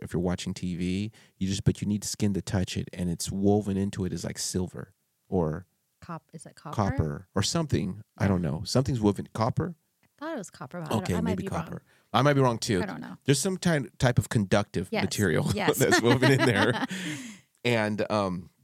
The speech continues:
Speaker 1: I have one more question before we go, though, if
Speaker 2: Okay.
Speaker 1: you don't mind.
Speaker 2: Yeah.
Speaker 1: Uh, but it's wo-, it's woven in, and it just grounds your body. And it's good to,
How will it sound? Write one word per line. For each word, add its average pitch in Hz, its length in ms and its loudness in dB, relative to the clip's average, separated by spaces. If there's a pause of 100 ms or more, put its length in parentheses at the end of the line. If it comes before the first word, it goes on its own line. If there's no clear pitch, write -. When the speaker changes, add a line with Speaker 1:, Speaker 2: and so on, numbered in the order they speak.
(580)
Speaker 1:
I 120 60 0
have 127 180 2
one 107 120 2
more 101 100 0
question 95 500 -2
before 92 260 -2
we 90 100 0
go, 90 200 -2
though, - 100 -4
if 92 80 -4
Speaker 2:
Okay. - 80 -6
Speaker 1:
you - 60 -4
don't 87 140 -2
mind. 85 320 -6
Speaker 2:
Yeah. 175 80 -8 (460)
Speaker 1:
Uh, 110 80 0
but 98 120 4
it's 104 140 0
wo-, 117 220 -2
it's 123 160 -2
woven 127 340 2
in, 92 320 -2 (380)
and 92 480 0
it 104 120 0
just 101 200 -6
grounds 101 320 2
your 95 80 0
body. 85 500 -4
And 98 140 2
it's 95 100 -2
good 123 220 2
to, 101 100 0